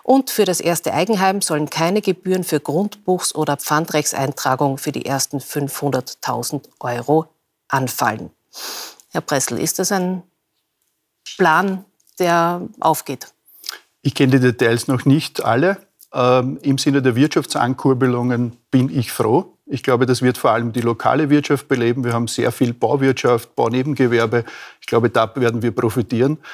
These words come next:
Speaker 2: Was ich mir wünsche bei den Eigenheimen, ja, da ist im Vorfeld diskutiert worden, vielleicht hunderttausend Euro für, ähm, einen Häuselbauer,
Speaker 1: Das
Speaker 2: dass wir
Speaker 1: ist jetzt
Speaker 2: genau,
Speaker 1: offensichtlich nicht drinnen.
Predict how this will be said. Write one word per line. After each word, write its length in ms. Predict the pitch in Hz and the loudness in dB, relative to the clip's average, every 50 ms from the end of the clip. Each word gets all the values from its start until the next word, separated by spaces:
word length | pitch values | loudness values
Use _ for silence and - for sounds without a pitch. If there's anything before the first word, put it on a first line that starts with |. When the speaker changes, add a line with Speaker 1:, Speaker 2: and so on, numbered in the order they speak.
| - - - - _ | -18 -18 -18 -6 _
Speaker 2:
Was 180 | - 123 120 - | 0 2 2 2
ich 120 | 147 - | 2 2
mir 180 | - 139 139 123 | 4 4 4 4
wünsche 400 | 120 139 202 220 - - - 131 | 4 2 2 0 0 0 0 0
bei 140 | 113 - 120 | 2 2 2
den 160 | 117 127 131 | 2 2 0
Eigenheimen, 640 | - - 117 135 160 156 123 123 110 110 113 110 110 | 2 0 0 2 2 0 0 0 0 0 0 0 2
ja, 140 | 117 120 123 | 2 2 4
da 80 | 131 | 2
ist 100 | 127 120 | 2 2
im 140 | 131 131 123 | 2 0 0
Vorfeld 500 | - - 113 117 113 - 127 123 117 - | 2 2 2 2 2 2 2 2 0 0
diskutiert 540 | - 120 - - 123 113 - 127 127 131 120 | -4 -4 -4 -4 -4 -2 2 2 2 2 2
worden, 220 | 123 120 117 117 113 | 2 0 0 0 -2
vielleicht 340 | - 113 117 117 117 - | -2 0 0 0 -2 -2
hunderttausend 560 | - 131 120 123 120 117 127 123 113 113 117 113 | -4 -2 0 -2 -2 -2 0 0 0 2 2 2
Euro 300 | 123 131 127 131 131 117 | 2 4 4 4 2 0
für, 680 | - - 123 120 117 117 110 113 120 - 131 120 113 113 | 0 0 2 2 4 4 2 2 0 -2 -4 -4 -4 -4
ähm, 200 | 117 123 120 - | -6 -6 -6 -8
einen 320 | - 123 117 120 117 104 | -6 -6 -4 -4 -2 -2
Häuselbauer, 600 | 113 117 123 131 139 123 - 120 113 120 131 131 - - - - - - | 0 2 2 2 2 2 2 2 2 4 2 0 -2 -8 -18 -20 -8 -4
Speaker 1:
Das 120 | - 180 160 | -2 0 2
Speaker 2:
dass 20 | - | 2
wir 40 | |
Speaker 1:
ist 60 | 147 - | 4 4
jetzt 120 | 240 - | 4 4
Speaker 2:
genau, 160 | 294 277 220 220 | 4 4 4 4
Speaker 1:
offensichtlich 500 | - - 147 - 226 - - 220 180 - | 4 2 2 0 -2 -2 -2 -4 -4 -2
nicht 160 | 190 165 - | -4 -6 -6
drinnen. 320 | - - 151 151 143 147 | -6 -6 -6 -6 -8 -10